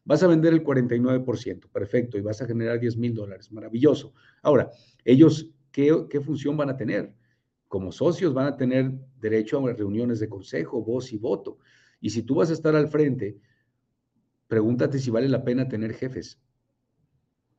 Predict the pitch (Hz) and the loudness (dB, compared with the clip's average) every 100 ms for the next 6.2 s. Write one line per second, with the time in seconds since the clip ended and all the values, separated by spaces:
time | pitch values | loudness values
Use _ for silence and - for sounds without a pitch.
0 | _ _ _ 113 104 120 120 120 120 120 | _ _ _ -4 0 0 0 -2 -2 -2
1 | 110 120 123 131 131 123 101 101 110 127 | -6 -2 -2 0 0 0 -2 -4 -4 -4
2 | 120 120 135 131 107 104 135 151 135 - | -4 -2 -2 -2 -4 -4 -2 -2 -4 -4
3 | 120 135 139 165 233 233 240 160 - - | -4 -2 -2 0 0 0 -2 -2 -4 -6
4 | - - _ _ _ _ _ _ _ 139 | -12 -20 _ _ _ _ _ _ _ -2
5 | 135 156 156 160 117 117 131 131 117 104 | 4 6 6 4 2 0 0 -2 0 0
6 | 120 - | -2 -10